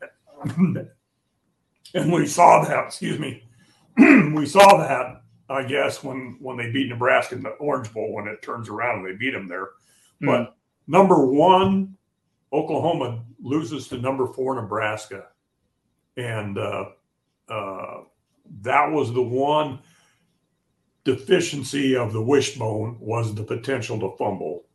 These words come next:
Speaker 1: And that
Speaker 2: Mm-hmm.
Speaker 1: day, nine fumbles, six of which were lost. And I'll never forget that. I've got a picture up on my wall back. You can't see it, but of that,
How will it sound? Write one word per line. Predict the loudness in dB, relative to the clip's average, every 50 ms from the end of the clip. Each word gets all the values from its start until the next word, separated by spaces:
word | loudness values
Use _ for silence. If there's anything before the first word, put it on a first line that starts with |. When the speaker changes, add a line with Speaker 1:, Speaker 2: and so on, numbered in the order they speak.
| -10
Speaker 1:
And | -8 -8 -4 -2 0
that | 2 2 2 2
Speaker 2:
Mm-hmm. | 0 -2 -4 -4 -2 -2 -4 -4
Speaker 1:
day, | -4
nine | -2 -2 -2 -2 -2 -4 -6 -6
fumbles, | -2 -2 0 0 0 0 -2 0 0 -2 -4 -4
six | -4 -4 -4 -4 -4
of | -6 -6 -4 -2
which | -2 -2 -2 -4 -6
were | -6 -6 -4
lost. | -4 -2 0 2 2 2 2 0 -2 -4 -10 -20 -20 _ _ _ _ _ _ _ _ _ _ _ _
And | -8 -4 -2 -2 0
I'll | 0 0 0 0
never | 0 0 0 2 0 0 0
forget | -2 -4 -2 -2 -2 -4 -2
that. | -2 0 0 2
I've | 0 0 -2
got | -4 -6 -6
a | -8
picture | -6 -6 -6 -6 -4 -6 -6 -6 -4 -6
up | -8 -8
on | -8 -8 -6 -6
my | -6 -8 -8
wall | -4 -2 -2 0 0 -2 -2 -2
back. | -4 -2 -4 -4 -6
You | -12 -14
can't | -10 -8 -6 -6 -8 -10
see | -12 -8 -6 -4
it, | -4 -6 -6 -10 -10
but | -12 -12 -12 _ _ _ _ _ _ _ _ _ _ _ _
of | -2 0 0 0 -2
that, | -2 0 0 0 -2 -4